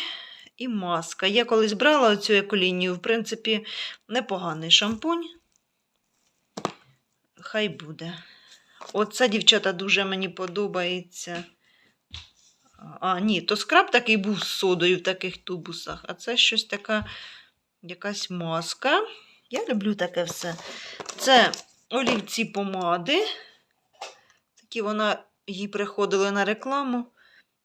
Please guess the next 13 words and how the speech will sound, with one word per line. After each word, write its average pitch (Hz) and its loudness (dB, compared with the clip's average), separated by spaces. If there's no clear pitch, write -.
Вона 208 -6
зі 196 -6
мною 208 -2
поділилася. 190 -4
Е, 180 -6
ц-, 190 2
е, 190 4
коробка 220 4
цукерок. 202 8
І 233 6
саме 220 10
головне, 208 8
дивіться. 220 6